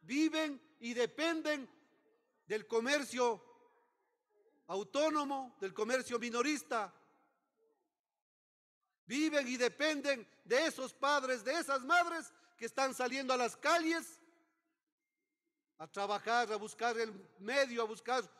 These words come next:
un dólar para llevar a la casa. Durante años, este país ha mantenido una tradición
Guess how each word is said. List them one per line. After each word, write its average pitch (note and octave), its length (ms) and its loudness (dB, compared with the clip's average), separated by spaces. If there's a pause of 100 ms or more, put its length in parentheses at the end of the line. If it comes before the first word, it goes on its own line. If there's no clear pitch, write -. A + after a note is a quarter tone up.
(540)
un A3 200 -4
dólar C#4+ 440 6
para A#3 180 0
llevar A3 280 -4
a G#3+ 60 -4
la G#3 140 -6
casa. F3+ 500 -4 (3000)
Durante A3 600 4
años, C#4 680 4 (640)
este G#3 260 -2
país A#3+ 380 2
ha A#3+ 80 2
mantenido A#3 480 0
una A#3+ 200 -2
tradición A#3 680 0